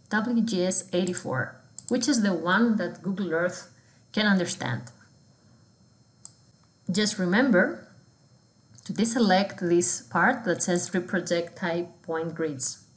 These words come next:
Again, you go in the right one, and you select where you want them to be exported. In this case, again, I have them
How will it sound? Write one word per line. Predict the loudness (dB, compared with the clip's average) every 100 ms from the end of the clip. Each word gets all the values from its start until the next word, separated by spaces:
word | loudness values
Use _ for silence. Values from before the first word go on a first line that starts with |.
| -20 _ _ -20 -20 _ _ _ _ _ _ _ _ -20 _ _ -20 -18 -8
Again, | -4 0 0 -2 -10 -20 -20 _ _ _ _ _ _ _ -20 -10
you | -6 -4
go | 0 0 2
in | 0
the | 0
right | 0 0 2
one, | 2 2 -4 -16 -20 -20 -20 -20 -20 -20 -20 -20 _ -20 _ _
and | 4 6
you | 6
select | 4 4 6 6 4 0
where | 0 6 6
you | 8 6
want | 4 4 4
them | 4 2
to | 2
be | 2 0 0
exported. | -4 -2 -2 -4 -6 -12 -12 -14 -18 -18 -20 _ _ _ _ _ _ _ _ -20 -20 -16 -6
In | -4 0
this | 0
case, | 4 4 4 2
again, | 0 0 2
I | 0
have | -2 -2 -2 0
them | 0 -2